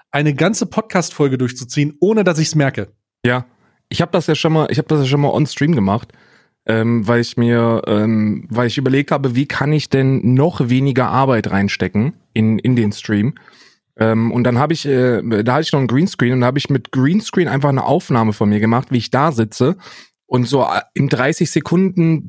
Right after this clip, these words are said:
Speaker 2: dreißig, vierzig Sekunden lang einfach nur so gucke, interessiert und dann ab und an mal ein bisschen nicke und dann einen Schluck aus der Kaffeetasse nehme.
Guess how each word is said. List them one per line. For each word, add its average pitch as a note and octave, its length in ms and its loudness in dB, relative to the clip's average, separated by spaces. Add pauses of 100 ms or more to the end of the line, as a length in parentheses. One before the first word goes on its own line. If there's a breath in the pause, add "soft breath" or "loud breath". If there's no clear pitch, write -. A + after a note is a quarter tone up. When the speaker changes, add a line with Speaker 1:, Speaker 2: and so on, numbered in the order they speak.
(160)
Speaker 2:
dreißig, D3+ 520 -2
vierzig E3+ 320 0
Sekunden D#3+ 420 0
lang D3 180 2
einfach C3 200 0
nur A#2+ 100 0
so A2+ 100 -2
gucke, E3+ 380 -2
interessiert C#3+ 680 0
und A#2 120 0
dann B2 140 2
ab F#2+ 160 0
und A#2 60 0
an G2 100 0
mal B2+ 80 4
ein A2+ 60 2
bisschen A2 240 0
nicke E3 300 0
und A2+ 120 -2
dann C3 100 2
einen C3 60 0
Schluck - 260 0
aus C3 140 0
der B2+ 380 0
Kaffeetasse A#2 500 -2
nehme. G#2 320 2